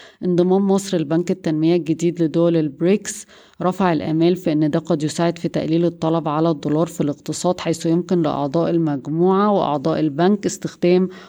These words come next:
عملاتهم المحلية في التجارة. أوراسكوم للفنادق حققت مبيعات ممتازة في الربع الرابع من عام اتنين وعشرين بلغت تلاتة وتمانية من عشرة مليار جنيه بزيادة تسعة وعشرين في المية على أساس سنوي. مبيعات السنة إجمالا اتنين وعشرين وصلت حداشر مليار جنيه بارتفاع واحد وعشرين في المية على أساس سنوي.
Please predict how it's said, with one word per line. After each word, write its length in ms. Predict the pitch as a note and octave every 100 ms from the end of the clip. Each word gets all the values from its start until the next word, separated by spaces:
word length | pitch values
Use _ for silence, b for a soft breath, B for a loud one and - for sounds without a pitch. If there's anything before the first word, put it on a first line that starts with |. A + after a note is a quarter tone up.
| B
عملاتهم 500 | D3 D#3+ E3+ E3+ F3+
المحلية 600 | D3+ D3+ - C#3+ D#3 E3
في 120 | E3
التجارة. 640 | E3+ E3+ C3+ D#3+ F3+ G#3+ A#3 B B B
أوراسكوم 460 | F3 F3+ F#3+ G3+ F#3
للفنادق 580 | D#3+ - D#3 D#3+ E3 -
حققت 460 | - D#3+ E3 F3
مبيعات 520 | E3+ D3+ D3 D3 E3+ F3+
ممتازة 380 | D#3+ D#3+ D#3+
في 120 | E3+ E3+
الربع 340 | D#3+ D#3+ E3
الرابع 360 | C#3 D#3 E3+ D#3
من 160 | D3
عام 180 | D3 D#3+
اتنين 300 | D#3+ - E3+
وعشرين 540 | E3 C#3+ - - F3+
بلغت 400 | E3+ E3+ D#3+ D#3+
تلاتة 280 | D#3+ D#3 E3+
وتمانية 440 | D#3+ D3 D3 E3 D#3
من 140 | C#3+
عشرة 340 | C#3 D#3 E3
مليار 380 | D#3 C#3 C#3+ D#3+
جنيه 280 | D3+ D#3 D#3+
بزيادة 380 | D#3+ D#3+ D#3 E3
تسعة 340 | E3 D#3+ D#3+
وعشرين 380 | C#3 - - E3
في 100 | E3
المية 320 | C#3+ D3+ D#3+
على 220 | D3+ C#3
أساس 400 | - - E3 E3
سنوي. 260 | E3+ E3 F#3
مبيعات 440 | F3+ D#3 C#3+ E3+
السنة 360 | E3 - E3 E3
إجمالا 560 | D#3+ D3 D#3 E3 D#3+ D3+
اتنين 320 | - D#3 D#3+
وعشرين 520 | D3 C3+ - E3 D#3+
وصلت 380 | D#3+ D#3+ E3+ -
حداشر 480 | D3 D3+ - E3 D3+
مليار 380 | C#3 C#3+ D#3+
جنيه 300 | D3 D3 D3
بارتفاع 460 | D#3 D3 D#3 - D#3+
واحد 300 | D#3+ E3 D3
وعشرين 420 | C3 B2+ - D#3+
في 100 | D#3+
المية 340 | C#3+ D3 D#3 D3
على 280 | D3 D#3
أساس 440 | D3 - D#3 - -
سنوي. 360 | D3+ E3+ G3+